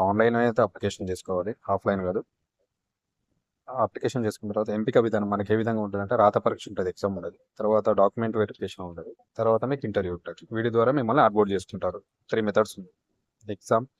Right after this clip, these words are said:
డాక్యుమెంట్ వెరిఫికేషన్, ఇంటర్వ్యూ. So, దీనికి సంబంధించినటువంటి లాస్ట్ డేట్ ఎప్పుడు అంటే, రెండు రెండు రెండు వేల ఇరవై ఐదు ఫిబ్రవరి లాస్ట్ డేట్ అనమాట అప్లికేషన్ సంబంధించి. already అప్లికేషన్ స్టార్ట్ అయింది. So, హండ్రెడ్ పర్సెంట్ ఎలిజిబుల్ to know కంపల్సరీ అప్లై చేసుకోండి.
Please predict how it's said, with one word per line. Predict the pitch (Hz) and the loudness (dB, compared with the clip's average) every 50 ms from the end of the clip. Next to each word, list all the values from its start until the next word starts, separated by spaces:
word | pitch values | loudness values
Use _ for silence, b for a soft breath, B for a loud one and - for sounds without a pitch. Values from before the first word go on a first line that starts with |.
| _ _ _ _ _ _ _ | _ _ _ _ _ _ _
డాక్యుమెంట్ | 107 104 98 104 107 107 104 113 | 2 2 2 2 -2 -2 -2 -4
వెరిఫికేషన్, | - - - 113 104 - - 143 165 - - - 110 | -4 -2 -4 -6 -4 -4 -6 -8 -8 -8 -8 -8 -4
ఇంటర్వ్యూ. | 104 107 92 92 - _ _ _ _ _ _ _ _ _ _ _ _ _ _ _ _ _ _ _ _ _ _ _ _ _ | -2 -2 -2 -2 -6 _ _ _ _ _ _ _ _ _ _ _ _ _ _ _ _ _ _ _ _ _ _ _ _ _
So, | - - 135 127 120 | -4 -2 -2 0 2
దీనికి | 131 127 120 - - - | 0 0 0 -2 -4 -4
సంబంధించినటువంటి | 110 113 113 113 117 113 120 113 - 113 104 110 107 104 | -2 0 0 0 2 2 2 2 2 0 0 2 6 6
లాస్ట్ | 104 - - - 107 110 | 6 6 6 2 -2 0
డేట్ | 104 110 101 | 0 0 -2
ఎప్పుడు | 98 101 98 | -2 -4 -4
అంటే, | 98 131 151 160 _ _ _ _ _ _ _ _ _ _ - | -4 -4 -4 -4 _ _ _ _ _ _ _ _ _ _ 0
రెండు | 113 110 117 131 131 | 2 4 6 6 6
రెండు | 123 117 113 117 123 139 190 151 | 6 4 4 4 2 2 2 2
రెండు | 117 107 101 104 110 | 0 0 2 4 6
వేల | 110 110 | 6 6
ఇరవై | 104 104 101 | 6 6 4
ఐదు | 95 90 | 2 2
ఫిబ్రవరి | 110 101 - 107 110 107 104 104 101 101 101 98 98 | -2 -4 2 4 6 6 6 6 4 4 2 2 2
లాస్ట్ | 98 95 101 101 95 | 4 4 4 4 2
డేట్ | 104 95 - | 0 -2 0
అనమాట | 95 92 92 95 - | -2 -2 -2 0 0
అప్లికేషన్ | 92 - - 107 - 110 - - 104 | 0 0 0 0 0 0 0 0 -4
సంబంధించి. | - - 98 92 90 - 113 | -8 -8 -10 -10 -8 -4 -2
already | 110 101 98 101 107 | -2 0 2 2 2
అప్లికేషన్ | 101 - _ - 107 113 117 110 | 0 0 _ -4 -4 -4 -4 -2
స్టార్ట్ | - 98 95 101 | -2 -2 -2 -2
అయింది. | 92 90 98 - _ _ - | -4 -8 -10 -14 _ _ -20
So, | - - 131 | -8 -2 0
హండ్రెడ్ | 123 107 101 104 98 - | 0 2 2 0 0 0
పర్సెంట్ | 107 98 - 135 127 110 | 0 0 0 -2 -2 -2
ఎలిజిబుల్ | 107 104 101 107 113 110 | -2 -2 -2 -2 -4 -4
to | - 107 | -2 -2
know | 107 107 - | -2 -2 -2
కంపల్సరీ | - - - _ - 104 - 107 101 | -4 -8 -6 _ -2 -2 0 0 0
అప్లై | 92 - 95 | 0 -2 -4
చేసుకోండి. | 90 - - - 95 95 | -6 -6 -8 -10 -12 -12